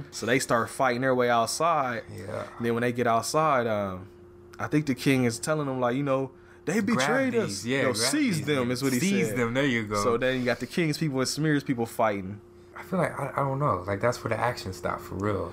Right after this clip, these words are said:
Speaker 2: Like,
Speaker 1: No.
Speaker 2: no, there was
Speaker 1: Nah,
Speaker 2: more here?
Speaker 1: son, it actually does
Speaker 2: Am I
Speaker 1: not,
Speaker 2: tripping?
Speaker 1: it does not stop. I'm telling you, because after that happens, that's when you cut back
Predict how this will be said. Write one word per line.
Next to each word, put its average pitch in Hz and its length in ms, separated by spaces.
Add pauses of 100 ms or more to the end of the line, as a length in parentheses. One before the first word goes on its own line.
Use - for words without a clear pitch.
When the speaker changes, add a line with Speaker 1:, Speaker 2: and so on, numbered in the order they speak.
(100)
Speaker 2:
Like, - 60
Speaker 1:
No. 226 480 (300)
Speaker 2:
no, 160 300
there 175 140
was 156 100
Speaker 1:
Nah, 285 220
Speaker 2:
more 381 100
here? - 20
Speaker 1:
son, 269 280
it 208 200
actually 220 300
does 170 160
Speaker 2:
Am 156 80
I 214 40
Speaker 1:
not, 220 100
Speaker 2:
tripping? 233 240
Speaker 1:
it 160 120
does 156 180
not 156 240
stop. 156 320
I'm 123 80
telling 156 280
you, 131 80
because 135 320
after 139 260
that 190 160
happens, 131 480 (540)
that's 135 240
when 131 80
you 120 100
cut - 300
back 131 260